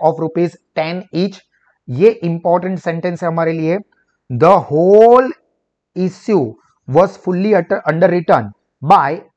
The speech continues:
Amit, Nakul and Ram। देखो तीन underwriters हुए यहां पर, Amit,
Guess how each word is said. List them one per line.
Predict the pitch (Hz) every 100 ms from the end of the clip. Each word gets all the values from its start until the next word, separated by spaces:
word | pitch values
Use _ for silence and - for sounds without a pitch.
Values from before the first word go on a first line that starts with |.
| -
Amit, | 120 123 160 233 - _ _ _ _ -
Nakul | 127 147 - 196 254 -
and | 160 180
Ram। | 170 156
देखो | 156 175 214 -
तीन | 226 240 240
underwriters | 190 196 196 190 175 196 170
हुए | 180
यहां | 180 151 151 160
पर, | 123 104 _ _ _ _ -
Amit, | 131 143 180 220